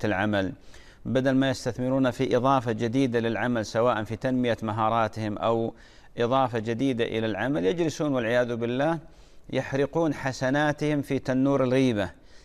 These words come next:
يجلسون يرغون، رغي، مجلس أبو حمدان يسمون هذا، رغي، يبدون هذا فيه وهذا فيه، المدير كذا، المدير كذا، وهذا والعياذ بالله هم جالسين الآن يهدون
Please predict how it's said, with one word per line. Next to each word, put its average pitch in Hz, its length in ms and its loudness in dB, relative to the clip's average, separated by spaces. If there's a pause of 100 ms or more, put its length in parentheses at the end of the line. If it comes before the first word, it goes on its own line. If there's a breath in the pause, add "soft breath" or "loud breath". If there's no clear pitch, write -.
يجلسون 135 500 -2
يرغون، 135 500 2
رغي، 123 400 0 (360 soft breath)
مجلس 127 320 -4
أبو 131 140 -2
حمدان 135 440 0
يسمون 101 480 -4
هذا، 87 280 -6 (380)
رغي، 120 400 0
يبدون 131 420 -4 (340 loud breath)
هذا 131 300 0
فيه 135 320 -4
وهذا 110 360 -2
فيه، 95 360 -6
المدير 127 420 0
كذا، 131 500 0
المدير 117 340 -2
كذا، 101 280 -6 (300 soft breath)
وهذا 143 420 0
والعياذ 135 380 0
بالله 131 380 0
هم 139 440 -2 (420 soft breath)
جالسين 139 500 0
الآن 139 300 -2
يهدون 135 680 0